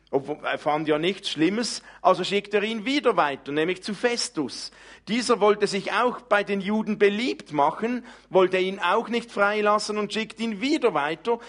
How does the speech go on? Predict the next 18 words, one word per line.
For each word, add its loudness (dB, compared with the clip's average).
nämlich -2
zum -2
König 0
Agrippa. -2
Und -2
dieser -2
König 2
Agrippa 2
letztlich -2
fand 0
auch 0
nichts -6
Schlimmes 0
an 0
Paulus, 0
wollte 4
sich 0
aber 0